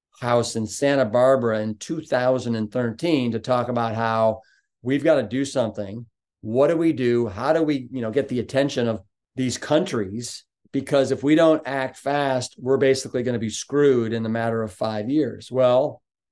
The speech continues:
it's really hard for, to scream, you know, "The sky is falling," and people don't wanna listen until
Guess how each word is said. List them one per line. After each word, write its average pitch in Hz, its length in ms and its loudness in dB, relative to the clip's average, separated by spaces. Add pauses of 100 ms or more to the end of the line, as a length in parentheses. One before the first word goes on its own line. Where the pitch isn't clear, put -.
(160)
it's 135 280 0
really 143 300 4
hard 131 500 4
for, 120 500 -2 (1500)
to 127 120 -4
scream, 139 760 -2
you 127 100 -4
know, 120 160 0
"The 120 100 -4
sky 127 340 0
is 123 140 -6
falling," 123 600 -2 (640)
and 123 540 0
people 127 600 2 (140)
don't 127 240 2
wanna 123 240 2
listen 127 380 0
until 117 640 0